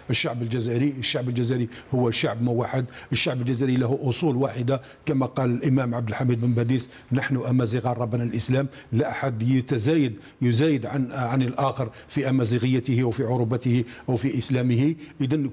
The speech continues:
كلنا من طينة واحدة، كلنا من هذا البلد،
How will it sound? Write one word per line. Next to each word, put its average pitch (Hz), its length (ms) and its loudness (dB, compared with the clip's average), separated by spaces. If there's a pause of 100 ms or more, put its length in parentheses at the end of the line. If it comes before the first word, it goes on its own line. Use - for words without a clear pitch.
كلنا 143 500 2 (240)
من 131 400 0
طينة 143 360 0
واحدة، 127 440 0
كلنا 139 440 0
من 127 180 0
هذا 139 160 0
البلد، 127 340 0